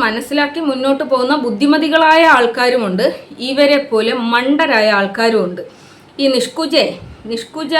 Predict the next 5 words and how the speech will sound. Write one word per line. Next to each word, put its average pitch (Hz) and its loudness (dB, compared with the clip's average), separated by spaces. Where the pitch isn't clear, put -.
ഇന്നൊരു 269 0
ലൈവ് 254 2
ഇട്ടിട്ടുണ്ടായിരുന്നു. 185 -4
നിഷ്കുജ 285 -4
അതിലൊരു 302 0